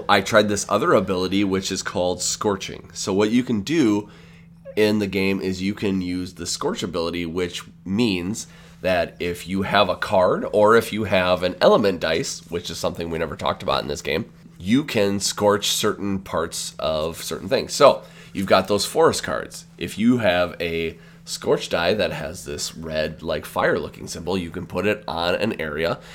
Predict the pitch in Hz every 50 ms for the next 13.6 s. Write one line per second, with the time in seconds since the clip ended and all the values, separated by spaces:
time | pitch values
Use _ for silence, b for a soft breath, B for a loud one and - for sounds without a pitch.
0 | B B B B B 98 107 104 98 95 98 98 107 113 - - 82 - 104 98
1 | 98 107 117 113 113 117 - 92 92 90 90 90 101 110 110 104 90 - - 87
2 | 90 87 - 104 98 - - 107 104 104 110 110 110 101 - - 90 90 - -
3 | - - - - - - - - - - - - - 85 85 82 82 82 82 80
4 | 85 - - 98 90 92 87 87 82 80 87 87 92 90 87 - 92 90 92 98
5 | 107 - - 82 95 87 82 85 87 82 82 B B B B - 113 127 151 131
6 | 120 - - 101 92 98 101 104 - 110 101 98 95 87 76 78 - 101 101 101
7 | 104 104 98 104 98 101 101 104 104 104 98 - - 151 180 135 107 113 110 -
8 | - 87 92 87 - - 98 90 85 82 85 85 90 92 92 92 90 76 92 87
9 | 80 71 76 - - 123 135 190 147 82 82 - - - - - - - - -
10 | - - _ _ - b b - 104 123 143 190 226 202 135 107 107 107 104 95
11 | 101 98 95 95 95 101 110 95 101 98 90 82 87 98 98 92 - - 107 104
12 | 107 110 - 98 101 98 95 - 101 104 101 98 95 90 80 82 107 - 285 254
13 | 202 101 95 - - - 85 78 65 62 -